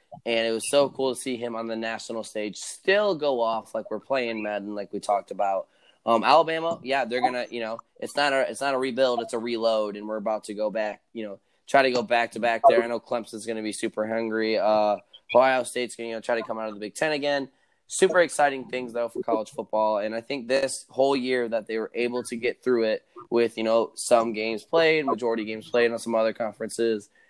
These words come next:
that they got through an entire season with a great matchup, in my opinion.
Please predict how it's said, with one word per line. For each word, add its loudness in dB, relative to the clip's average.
that 2
they 6
got 4
through 4
an 2
entire 4
season 0
with 4
a 0
great 2
matchup, -2
in -4
my -2
opinion. -4